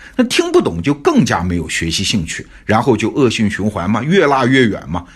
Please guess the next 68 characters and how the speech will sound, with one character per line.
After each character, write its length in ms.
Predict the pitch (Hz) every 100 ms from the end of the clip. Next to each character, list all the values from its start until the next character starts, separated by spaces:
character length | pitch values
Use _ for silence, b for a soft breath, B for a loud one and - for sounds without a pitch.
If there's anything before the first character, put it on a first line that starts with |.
| B
最 140 | 110
后 160 | 87 80
就 120 | 78
是 160 | - 76
彻 220 | - 101
底 100 | 78 -
放 240 | - 104
弃。 220 | - - - - _ _ - B B B B
那 80 | 254
相 280 | 262 320 320
比 160 | 180
呢， 160 | 95 127
那 140 | 165
些 100 | 165
文 240 | 131 82 120
科 160 | 185
课 220 | 170 131 92
程， 180 | 67
什 80 | 69
么 100 | 90
语 220 | 82 78
文 260 | 73 80 87
啊、 140 | 101
政 240 | 98 120 90
治 180 | 90 92
啊、 140 | 80
地 240 | - 143
理 220 | 110 85 76
啊、 100 | 104
历 220 | 165 131
史， 240 | - - - B B
情 160 | - 113
况 200 | 123 110
就 100 | 110
不 100 | 113
同 240 | 104 104
啊。 200 | 113 104 B B
即 220 | - 320
使 140 | 185 123
落 320 | 147 233 -
下 120 | 127
一 140 | 120
段 240 | 135 160 127
之 80 | 165
后， 240 | 165 - -
后 260 | - 311
面 200 | 226 147
的 40 | 147
课 260 | - 175 -
他 140 | -
也 160 | 254 82
能 180 | - 90
听 220 | - 170
得 80 | 156
懂， 160 | - - B B
所 100 | 156
以 80 | 151 B
临 320 | 120 131 214
时 200 | 302 147
抱 200 | 147 151
佛 240 | 104 92 113
脚 240 | - - -
也 360 | 95 87 - 65
能 200 | 78 127
应 160 | 143 107
付 160 | 95
考 200 | 80 -
试。 280 | - - -